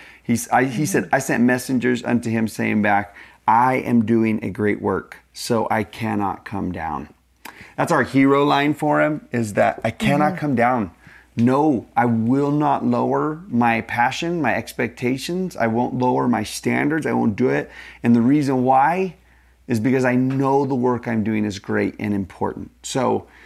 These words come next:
Speaker 1: um, there's something about, like, avoiding
Speaker 2: Mm-hmm.
Speaker 1: temptation, but there's something about, like, I'm avoiding it in the building and encouraging, you know, like,
Speaker 2: Yeah.
Speaker 1: I'm doing something great that I, that I can't. And, and, and that's, and he doesn't give up,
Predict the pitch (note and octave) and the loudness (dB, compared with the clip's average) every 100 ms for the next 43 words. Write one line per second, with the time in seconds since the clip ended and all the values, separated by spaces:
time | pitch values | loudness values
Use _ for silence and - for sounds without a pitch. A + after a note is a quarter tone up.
0 | - _ C3 B2 G#2 A2 A#3 B3+ C3+ B2+ | -20 _ 0 0 0 -4 -10 0 0 2
1 | F3 F3 G3 F3+ D3+ C#3+ B2 A#2+ A2 A2+ | 0 2 2 2 2 2 0 0 0 2
2 | B2 C3+ C#3+ C#3+ C#3+ C#3+ _ A3 C#3 C3+ | 2 2 2 0 -2 -8 _ -4 0 0
3 | B2 B2+ B2 - C#3+ D3 C#3+ - - G#2 | 2 2 0 0 0 -2 -4 -16 -8 -2
4 | A#2 - C#3 C3+ C3+ B2 A#2 A2 G#2+ G#2+ | -2 0 -2 0 0 0 0 0 0 -2
5 | G2 - _ _ _ - B2+ B2+ G#2 B2+ | -4 -12 _ _ _ -2 0 2 2 2
6 | C3 B2+ B2 A#2 - B2+ B2 A2 A2 G2 | 4 2 2 0 0 4 4 4 0 -2
7 | F#2 A#2+ A2+ A2 G#2+ G#2+ G#2+ G2+ - G#2+ | 0 2 2 2 0 0 -2 -2 -4 -2
8 | G2+ F2+ F#2+ F#2 F2+ F#2+ A2 G#2+ G#2+ G#2+ | 0 -2 -4 -4 -4 0 2 2 2 0
9 | G#2+ A2 G2 F#2 B2+ B2 A#2 A#2+ A2 G2+ | 2 2 0 2 2 4 2 0 -2 -2
10 | G2+ G#2+ G2 F2+ G2+ G2+ F#2+ - - - | -2 -2 -2 -2 0 0 -2 -12 -20 -20
11 | - A#2 A2+ G#2+ - A#2 G2+ - - A2+ | -2 2 2 2 -2 0 0 -2 -2 0
12 | G2 F#2 - - - A#2+ A2+ - B2 C#3 | 0 -4 -14 -10 0 2 2 2 4 4
13 | B2+ - - B2+ A#2+ E3 F3+ E3+ D3+ C3+ | 2 -2 -2 2 4 4 2 2 2 2
14 | - - | 0 -4